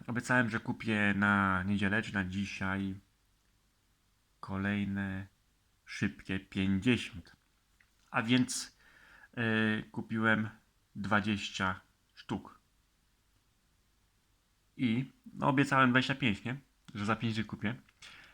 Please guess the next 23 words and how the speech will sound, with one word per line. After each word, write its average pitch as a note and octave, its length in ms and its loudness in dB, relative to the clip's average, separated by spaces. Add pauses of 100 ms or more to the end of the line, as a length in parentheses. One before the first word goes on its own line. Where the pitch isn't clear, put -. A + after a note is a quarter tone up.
(140)
Ale G#2+ 360 2
dowiedziałem G#2 480 0
się, G#2+ 160 -2
dowiedziałem G2 380 -2
się, F#2+ 120 -8
no, G2 140 -2
niby G#2+ 260 0
taki G#2+ 240 -4
przesąd G#2 500 -6
jest, A2+ 200 -2
że G#2 380 -2
za G2+ 260 0
całą G#2+ 720 -2
wygraną G#2+ 420 -2
się G#2 160 -6
nie G#2 60 0
kupuje G#2 320 -2
to-, F2+ 160 -6
losów, G2+ 380 -6 (500)
czy - 120 -10
tam G2 220 -4
to, - 80 -14
y, - 20 -20